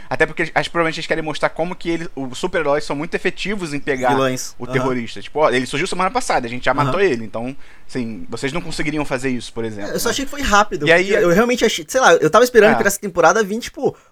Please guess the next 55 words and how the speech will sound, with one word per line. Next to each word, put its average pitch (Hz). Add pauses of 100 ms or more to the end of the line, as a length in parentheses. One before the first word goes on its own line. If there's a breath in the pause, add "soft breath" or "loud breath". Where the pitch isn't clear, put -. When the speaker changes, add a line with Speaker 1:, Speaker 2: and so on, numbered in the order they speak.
Speaker 2:
um 170
grupo 208
de 156
super-vilões, 170
sabe? 123
Tipo 139
assim, 156
igual 160
tem 170
o 151
sete, 170
ter 220
o 233
sete 180
negativo, 156
sei 131
lá. 123 (320 soft breath)
Sabe, 110
tipo -
assim, 117
qualquer 123
coisa, 147
mas 117
Speaker 1:
<laughs> -
Mas... - (720)
mas 117
ainda 113
vai 127
ter, -
né? 131
Speaker 2:
Ah. 120
Speaker 1:
Quem 123
sabe, 107
Rodrigo? 110 (440)
A -
gente 131
tá 107
no 104
começo -
ainda, 277
Rodrigo. 240 (100)
Speaker 2:
Mas 208
eles 359
meio 381
que 320
jogaram 294
essa 330
parte 254
dos 269
terroristas 233
pro 240
lado 202
já. 175
Speaker 1:
Não 247
sei, 117